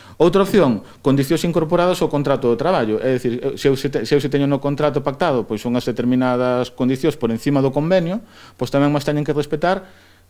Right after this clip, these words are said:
como decimos nosotros, ad personam, non? A título individual. E no peor dos casos, pois pasaríamos do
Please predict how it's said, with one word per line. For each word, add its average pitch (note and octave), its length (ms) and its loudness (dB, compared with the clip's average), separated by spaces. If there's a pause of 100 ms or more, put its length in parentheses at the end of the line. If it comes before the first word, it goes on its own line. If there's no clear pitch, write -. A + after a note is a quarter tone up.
(240)
como C#3+ 160 -2
decimos D3 320 0
nosotros, E3 560 -2
ad C3+ 240 -4
personam, A2 480 -2
non? C#3+ 240 -4
A G#2+ 80 -8
título C3 240 0
individual. G#2+ 640 0 (800)
E F#3 80 0
no C#3+ 80 0
peor C3 160 2
dos D3 160 -4
casos, G#3+ 320 -2
pois - 160 -8
pasaríamos C3 640 -2
do A2+ 480 2